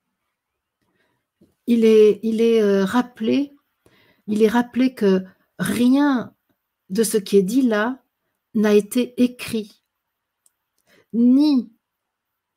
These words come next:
par les spiritualistes, ni par les traditionalistes,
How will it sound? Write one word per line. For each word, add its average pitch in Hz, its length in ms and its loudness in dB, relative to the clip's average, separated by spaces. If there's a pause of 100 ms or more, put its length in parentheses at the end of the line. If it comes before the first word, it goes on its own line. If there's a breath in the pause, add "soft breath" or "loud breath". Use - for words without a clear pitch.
(120)
par 208 160 -2
les 208 80 2
spiritualistes, 202 1080 -6 (380)
ni 247 480 2
par 202 240 -2
les 190 160 0
traditionalistes, 208 1120 -6